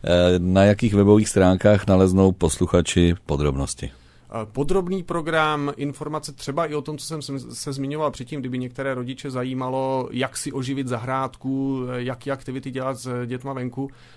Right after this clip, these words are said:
Speaker 2: tak, eh, řada toho je na webových stránkách, které provozujeme, W W W M B pomlčka eko tečka C Z, a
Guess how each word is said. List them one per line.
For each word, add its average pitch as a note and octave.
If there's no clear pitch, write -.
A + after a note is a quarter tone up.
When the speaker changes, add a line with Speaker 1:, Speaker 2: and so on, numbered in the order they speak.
Speaker 2:
tak, B2+
eh, A#2
řada C3
toho C#3+
je C3+
na C3
webových B2+
stránkách, B2+
které C#3
provozujeme, C3
W B2
W B2+
W B2
M B2+
B B2+
pomlčka B2+
eko C3
tečka C3+
C A#2+
Z, A#2+
a A#2+